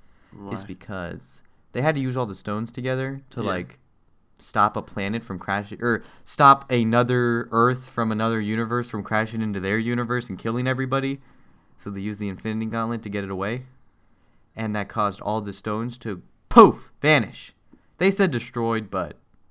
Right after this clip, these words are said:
Speaker 1: can't really destroy 'em. Um, but the Time Stone didn't, and Captain America kept it. And I don't know if he ever did anything with it, but
Speaker 2: Huh.
Speaker 1: I don't know.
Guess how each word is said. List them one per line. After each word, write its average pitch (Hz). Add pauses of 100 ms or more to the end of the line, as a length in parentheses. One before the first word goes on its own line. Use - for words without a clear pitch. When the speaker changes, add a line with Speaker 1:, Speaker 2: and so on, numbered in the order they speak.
(140)
Speaker 1:
can't 90
really 92
destroy 92
'em. 90 (1200)
Um, 117 (380)
but 113
the -
Time 170
Stone 123
didn't, 117
and 95
Captain 123
America 107
kept -
it. - (840)
And 147
I -
don't 156
know 143
if 127
he 123
ever 104
did 98
anything 87
with 87
it, 85
but 87 (200)
Speaker 2:
Huh. 104 (880)
Speaker 1:
I -
don't -
know. -